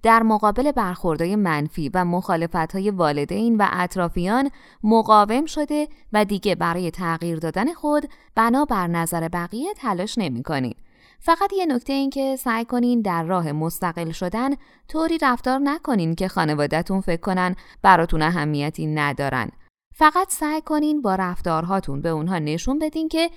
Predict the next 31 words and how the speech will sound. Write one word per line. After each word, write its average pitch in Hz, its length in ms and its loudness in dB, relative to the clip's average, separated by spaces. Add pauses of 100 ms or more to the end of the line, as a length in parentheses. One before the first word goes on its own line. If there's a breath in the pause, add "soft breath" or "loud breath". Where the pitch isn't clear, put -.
(240 soft breath)
می‌خواین 320 400 0
برای 247 260 -2
خودتون 262 520 0
محدوده‌ای 208 800 -4
شخصی 190 460 -4
داشته 139 340 -2
باشین 139 400 -6 (340)
و 196 140 6
بقیه 185 440 2
هم 254 240 2
باید 185 300 0
به 202 80 -2
اون 165 340 0
احترام 151 560 -2
بذارن. 127 420 -4 (560 soft breath)
انسان‌های 302 640 2
متعادل 233 600 0 (240 soft breath)
هم 302 360 0
حرمت 196 380 2
دیگران 180 680 -2
رو 339 80 -2
نگه 240 380 0
می‌دارن 185 500 -2 (300 soft breath)
و 254 120 6
هم 339 180 -4 (120)
حرمت 208 440 -2
خود 269 340 -2
و 214 120 -2
خواسته 165 380 -4
هاشون 135 380 -4
رو. 131 160 -6